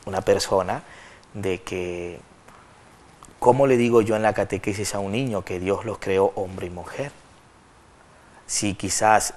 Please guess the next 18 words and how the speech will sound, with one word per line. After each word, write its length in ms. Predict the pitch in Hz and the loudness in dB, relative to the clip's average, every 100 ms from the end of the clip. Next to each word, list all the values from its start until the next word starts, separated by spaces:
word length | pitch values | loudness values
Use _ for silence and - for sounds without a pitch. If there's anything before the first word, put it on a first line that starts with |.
| - | -8
en 200 | 98 90 | -8 -6
sus 220 | - 98 | -6 -4
hogares 600 | 95 92 110 104 104 - - - - - _ _ _ _ - _ _ _ _ _ _ _ _ _ - | -2 4 4 4 -2 -10 -20 -20 -20 -20 _ _ _ _ -20 _ _ _ _ _ _ _ _ _ -8
le 100 | 107 | -6
están 240 | 95 104 101 | -4 -4 -4
diciendo 300 | 95 95 95 | -4 -4 -4
otra 240 | 92 90 | -2 -2
cosa 340 | 127 170 - | 0 0 -2
o 120 | 92 92 | -6 -6
en 80 | |
el 120 | 92 92 | -6 -6
colegio 380 | 92 92 - | -4 -4 -4
le 60 | 98 | -4
han 80 | 92 | -4
dicho 220 | 92 95 | -8 -8
otra 180 | 98 90 | -8 -6
cosa, 420 | - 202 - - - - - - - - | -4 -4 -4 -14 -18 -20 -20 -20 -20 2
o 340 | 131 123 139 | 8 10 8